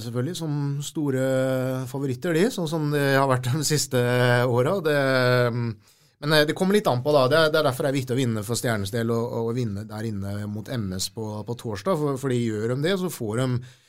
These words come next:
får de, eh, litt, eh, ja, litt troa på det, og så,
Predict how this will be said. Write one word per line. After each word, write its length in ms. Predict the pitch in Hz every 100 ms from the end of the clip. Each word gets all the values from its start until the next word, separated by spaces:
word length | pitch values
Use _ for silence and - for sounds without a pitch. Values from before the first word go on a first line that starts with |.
| _ _
får 300 | - 123 101 104
de, 60 | 127 123
eh, 140 | 120 120
litt, 260 | 110 - 123
eh, 600 | 117 117 117 117 117 113 - _ -
ja, 80 | 85 -
litt 160 | 143 139
troa 220 | 143 131
på 140 | 139
det, 80 | 180 311
og 80 | 269
så, 220 | - 202